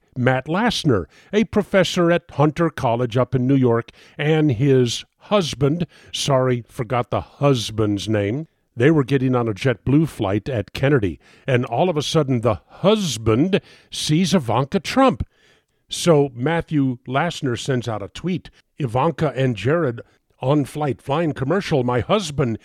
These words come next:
chasing them down to harass them." Then when the husband gets on the airplane, he says, "Oh my God, the trip is ruined.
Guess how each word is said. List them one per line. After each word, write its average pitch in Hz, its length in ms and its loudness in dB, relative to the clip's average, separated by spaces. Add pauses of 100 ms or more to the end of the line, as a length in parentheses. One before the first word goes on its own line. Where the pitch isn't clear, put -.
(280)
chasing 180 640 0
them 160 240 4
down 160 340 2
to 151 280 2
harass 147 600 -2
them." 101 380 0 (240)
Then 135 240 0
when 127 140 0
the 110 80 -2
husband 135 560 0
gets 127 180 -4
on 123 160 -2
the 117 100 0
airplane, 117 520 -2
he 113 120 -2
says, 127 240 -4
"Oh 196 280 2
my 135 280 -2
God, 156 600 0
the 135 80 2
trip - 400 -4
is 123 160 -6
ruined. 175 400 4